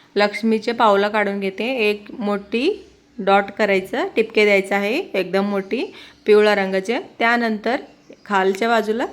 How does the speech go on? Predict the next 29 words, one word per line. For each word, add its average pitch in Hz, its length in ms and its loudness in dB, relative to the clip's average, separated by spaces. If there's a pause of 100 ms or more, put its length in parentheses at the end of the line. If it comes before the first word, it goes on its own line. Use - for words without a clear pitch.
(180)
छोटी 220 320 2
रा-, 180 380 0
डॉट 202 160 0
करायचं 202 460 -2
आहे. 208 220 -2 (500)
आता 226 300 0 (320)
ह्या 226 120 0
बाजूला 233 480 0
सुद्धा 220 300 -4
आपल्याला 220 380 0
वरच्या 214 340 0
बाजूला 220 380 0
मोठी 226 480 -2
टिपक्या 220 360 -2
द्यायचं 202 320 0
आहे, 233 240 -2
खालच्या 202 400 -2
बाजूला 214 340 -2 (120)
छोटी 285 240 -2
टिपक्या 226 300 0
द्यायचं 185 300 0
आहे. 185 200 -8 (460)
आणि 240 360 0 (140)
त्याला 214 240 2
थोडंसं 220 640 -2
मोठी, 208 760 -2
वरच्या 208 340 2
बाजूला 220 380 2
थोडंसं 214 420 -2